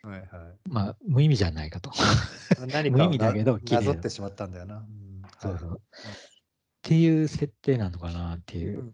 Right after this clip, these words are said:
Speaker 1: うん。はい。
Speaker 2: 気がしたな。
Speaker 1: うん。
Speaker 2: あれ、この、この話、この前したっけ？してないか。
Speaker 1: え、その銃社会の話？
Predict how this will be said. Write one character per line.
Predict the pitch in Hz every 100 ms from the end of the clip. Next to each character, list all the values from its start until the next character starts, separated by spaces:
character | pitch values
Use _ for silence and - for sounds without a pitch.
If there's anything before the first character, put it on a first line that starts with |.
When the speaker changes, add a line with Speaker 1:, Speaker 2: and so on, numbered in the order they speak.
| -
Speaker 1:
う | 104 95 98 _ _ -
ん。 |
は | 104 92
い。 | - _ _ _ _ _ _ _ _ - _
Speaker 2:
気 | - -
が | 76
し | -
た | 165
な。 | 165
Speaker 1:
う |
ん。 | 214 - _ _ _ - 123 117
Speaker 2:
あ | -
れ、 | 131
こ | - 147
の、 | 160 147
こ | 156
の | 160
話、 | 156 113 - 85 -
こ | - 131
の |
前 | 123 92
し |
た | - 110
っ |
け？ | - -
し | -
て | - 107
な | 76
い |
か。 | - -
Speaker 1:
え、 | 170
そ | 190 117
の |
銃 | 107 107
社 | -
会 | 110 95
の | 87
話？ | 87 87 135